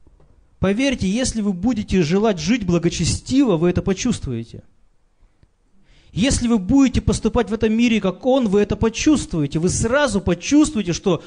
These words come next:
"а бес это есть на самом деле". Потому что пока вы живете спокойно, вы никогда их и не увидите. Потому что они спокойно живут у вас, как домашние тараканы.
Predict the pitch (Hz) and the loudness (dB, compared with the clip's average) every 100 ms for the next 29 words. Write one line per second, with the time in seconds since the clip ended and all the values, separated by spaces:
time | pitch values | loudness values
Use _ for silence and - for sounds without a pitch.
0 | - 160 160 294 - - 175 240 349 - | -4 -2 2 2 2 2 2 2 2 0
1 | 233 185 170 165 170 139 117 135 - _ | -2 0 0 2 0 -2 -6 -14 -20 _
2 | _ _ _ _ _ _ _ 180 269 294 | _ _ _ _ _ _ _ -2 2 0
3 | 254 247 240 277 214 247 233 - 214 294 | 2 -2 2 2 2 2 0 0 0 0
4 | 311 262 220 226 220 247 262 262 247 247 | 2 2 0 0 2 0 0 -2 0 0
5 | 247 294 233 175 139 117 - _ _ _ | 0 0 0 -4 -8 -14 -16 _ _ _
6 | _ _ _ _ - _ _ _ _ _ | _ _ _ _ -20 _ _ _ _ _
7 | 180 247 294 285 254 - 240 269 277 240 | -2 0 0 0 -2 -2 -4 -2 0 0
8 | 190 220 240 208 190 190 165 190 190 185 | 2 0 0 0 0 -2 -2 -2 -2 -4
9 | 165 165 156 170 143 127 | -4 -4 -2 -4 -4 -10